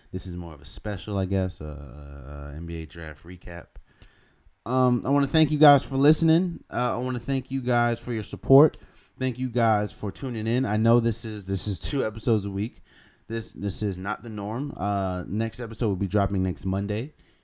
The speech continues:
Lord willing. Uh, back to a regularly scheduled program. I'ma just say it. I'ma just say it because I keep, <laughs> I keep talking about this special announcement that I, I have yet to say.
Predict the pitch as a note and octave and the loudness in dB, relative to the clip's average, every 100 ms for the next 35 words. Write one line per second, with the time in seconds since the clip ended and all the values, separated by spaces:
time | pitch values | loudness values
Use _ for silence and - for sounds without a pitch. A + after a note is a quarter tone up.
0 | _ _ G2 F#2+ F2 F#2 G2+ B2+ D#3 - | _ _ 0 2 4 4 4 2 -4 -10
1 | - F#2 F2+ F2 - - - - _ _ | -14 -12 -10 -10 -12 -16 -20 -20 _ _
2 | _ - - F#2 G#2+ G#2+ A#2 G#2+ G#2+ G#2+ | _ -16 -14 -6 -6 -4 -4 -4 -4 -6
3 | - A2 F2+ - A2+ G#2+ G#2 A2+ C#3 - | -6 -6 -6 -6 -2 -2 -2 -4 -6 -12
4 | _ _ - C3+ C4 C#4+ G#3 - F#2+ - | _ _ -20 -2 0 0 0 -2 -6 -8
5 | _ _ _ C#3+ F#3 A3 G#3+ - B2+ A#2 | _ _ _ 4 6 6 4 8 8 8
6 | - _ _ _ _ _ _ A2 B2 - | 4 _ _ _ _ _ _ -8 -6 -2
7 | B2+ G#2+ G2+ F#2 F#2 - A2 G#2+ - F3+ | 0 0 -2 -6 -10 -16 -12 -8 -4 -4
8 | F3+ - - _ _ _ _ _ - - | -6 -14 -20 _ _ _ _ _ -2 -2
9 | G2 - _ _ _ _ A2+ A#2+ - G3 | -4 -8 _ _ _ _ -4 -4 -4 -10
10 | - C#3+ D3 C3+ B2 A2 A#2 - B2 A#2 | 0 2 2 -2 -2 -2 -6 -2 -2 -2
11 | A2 G#2 A2 A#2 A#2+ A#2 - - F2 F#2 | -4 2 2 2 -2 -10 -12 -10 -6 -6
12 | E2+ C#2+ F#2 F2 F#2 - F2+ - G2 G#2 | -6 -8 -8 -8 -10 -8 -10 -8 -8 -8